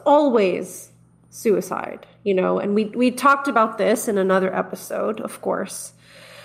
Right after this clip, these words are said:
But parents, I think, even the ones who do things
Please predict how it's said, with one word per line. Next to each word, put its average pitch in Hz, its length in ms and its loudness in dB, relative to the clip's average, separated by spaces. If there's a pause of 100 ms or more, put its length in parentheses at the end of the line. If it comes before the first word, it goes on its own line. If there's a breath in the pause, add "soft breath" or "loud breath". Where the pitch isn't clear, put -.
(120)
But - 580 -2
parents, 370 800 2 (380)
I 285 120 4
think, 285 420 -2 (720)
even 311 340 4
the 339 80 4
ones 247 440 2
who 247 180 2
do 226 420 2 (220)
things 226 560 2